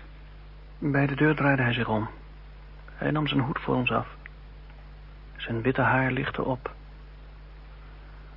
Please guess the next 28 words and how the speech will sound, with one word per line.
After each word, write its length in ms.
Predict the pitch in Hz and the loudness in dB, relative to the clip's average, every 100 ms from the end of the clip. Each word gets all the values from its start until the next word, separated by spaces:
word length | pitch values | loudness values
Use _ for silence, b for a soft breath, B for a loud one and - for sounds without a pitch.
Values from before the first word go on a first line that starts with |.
| - | -6
Toen 200 | - 170 | 4 6
verdween 360 | 156 143 151 156 | 8 8 10 12
hij 80 | 143 | 12
in 80 | 135 | 10
het 120 | 123 | 10
donker, 440 | 131 113 113 110 - B B B - - | 8 8 4 0 -2 B B B -12 -6
als 180 | - | -4
een 160 | 110 107 | 0 2
dolende 460 | 117 127 131 120 123 | 6 6 6 4 0
spookkoning 840 | - 131 131 - 131 127 127 131 - | 2 4 4 4 4 6 4 2 -4
die 120 | - - | -4 2
door 120 | 110 | 4
de 100 | 110 | 4
nacht 300 | 117 117 - | 4 2 4
losgelaten 580 | 123 - 123 120 120 117 | 2 4 6 6 6 8
was 220 | 120 - | 8 6
om 160 | 107 | 0
zijn 140 | 110 107 | 0 4
wraak 300 | 117 127 123 | 8 8 6
te 80 | - | 2
koelen 400 | - 131 139 139 B B B B B B B B | 4 4 4 -2 B B B B B B B B
en 180 | - 120 | 2 6
nu 140 | 127 143 | 8 8
weer 140 | 156 | 8
door 120 | 147 | 8
haar 120 | 135 | 8
opgeslokt 520 | - - 143 - 123 - | 8 6 2 4 2 4
werd. 280 | 117 - | 2 2